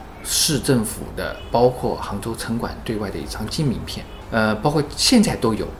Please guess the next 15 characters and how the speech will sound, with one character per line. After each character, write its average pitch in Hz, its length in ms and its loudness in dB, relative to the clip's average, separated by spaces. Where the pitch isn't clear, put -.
啊， - 240 -6
都 127 140 6
有 104 120 6
一 92 80 0
些 104 360 2
城 87 280 -4
市 92 320 -2
到 104 140 4
杭 92 260 -2
州 104 180 0
来， 82 280 -4
来， 85 200 -6
来 90 140 -4
学 107 300 -2
习 - 240 -2